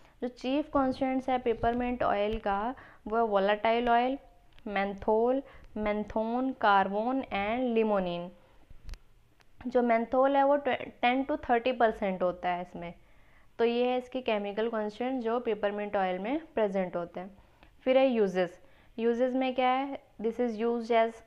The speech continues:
carminative stimulant, ठीक है, अ, फ्लेवरिंग च्युइंगम्स में यूज़ होता है, टूथपेस्ट, कन्फेक्शनरीज में, फार्मास्यूटिकल प्रिपरेशंस में।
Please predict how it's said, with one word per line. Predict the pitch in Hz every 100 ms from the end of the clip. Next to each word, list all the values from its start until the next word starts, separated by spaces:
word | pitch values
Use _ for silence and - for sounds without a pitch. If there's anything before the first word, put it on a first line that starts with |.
| - - _ -
carminative | 208 202 220 233 226 226 233 233 - -
stimulant, | 214 202 202 208 214 214 - _ - _ -
ठीक | 220 226
है, | 226 - - - - -
अ, | 208 208 202 202 -
फ्लेवरिंग | - 226 220 220 233
च्युइंगम्स | 240 220 208 220 226 214
में | 226 226
यूज़ | 220 220 226
होता | 214 214
है, | 220 233 - - - - -
टूथपेस्ट, | 240 226 233 - 233 226 - - -
कन्फेक्शनरीज | 226 214 214 208 - 220 226 220
में, | 220 220 226 233 - - - - _ -
फार्मास्यूटिकल | - 220 233 233 220 220 226
प्रिपरेशंस | 226 220 202 190 196 180 170 175
में। | 175